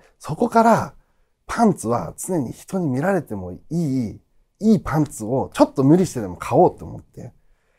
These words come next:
で、僕今ね、ハマって、もう今はもうほぼこれしか履いてないっていうのが、あの、まあ、ちょっとね、いいやつなんですけど、ラルフローレンの真っ黒なブリーフ。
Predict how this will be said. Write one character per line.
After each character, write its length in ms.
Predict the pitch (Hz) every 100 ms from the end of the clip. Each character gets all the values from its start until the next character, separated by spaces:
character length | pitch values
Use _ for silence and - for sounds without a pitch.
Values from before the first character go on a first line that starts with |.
| _ _
で、 60 | 120
僕 180 | 143 139
今 240 | 220 151
ね、 400 | 110 107 92 - _ _
ハ 160 | - 120
マ 120 | 151
っ 100 | 147
て、 380 | _ 156 117 92 -
も 80 | -
う 40 |
今 200 | 165 226
は 80 | 151
も 100 | 110
う 20 |
ほ 160 | 104 226
ぼ 120 | 185
こ 140 | - 135
れ 80 |
し 80 | 147
か 80 | -
履 160 | 135 120
い 40 |
て 100 | 113
な 120 | 120
い 40 | 101
っ 20 |
て 160 | -
い 40 | -
う 40 |
の 100 | -
が、 260 | 78 69 95 _ _ _ _ _ -
あ 40 |
の、 320 | 107 - - -
ま 100 | 113
あ、 20 |
ち 120 | -
ょ 40 |
っ 40 | 208
と 120 | 98
ね、 100 | 78
い 100 | 139
い 20 |
や 100 | 117
つ 120 | -
な 60 | -
ん 40 |
で 60 | -
す 80 | -
け 60 | -
ど、 240 | - - _ _ _ -
ラ 140 | 151
ル 140 | 196
フ 120 | 185 208
ロ 180 | 214
ー 20 | 175
レ 120 | -
ン 140 | -
の 200 | 92 110 - - - - - _ _ -
真 240 | 107 107
っ 60 | - -
黒 280 | - 190 120
な 160 | - -
ブ 120 | 95
リ 160 | 117 135
ー 20 |
フ。 200 | - -